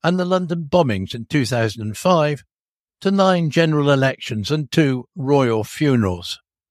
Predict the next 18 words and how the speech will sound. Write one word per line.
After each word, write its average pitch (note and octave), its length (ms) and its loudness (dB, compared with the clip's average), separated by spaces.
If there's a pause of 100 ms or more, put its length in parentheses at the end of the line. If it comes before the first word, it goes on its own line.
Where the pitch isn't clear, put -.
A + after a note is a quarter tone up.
(640)
After D3 240 -2
leaving D#3+ 440 2
the B2+ 80 -2
Beeb, D3 360 2 (280)
he F#3 100 0
became F3+ 640 2
the E3+ 260 0
senior F#3 480 0
presenter C#3+ 640 -2 (480)
on C#3 140 2
the B2+ 160 -2
twenty-four D3+ 760 0 (220)
hour B2+ 300 -4 (180)
I C3 140 2
T C3 240 -2
V B2+ 220 0
news C3+ 360 2
channel. F2 480 -8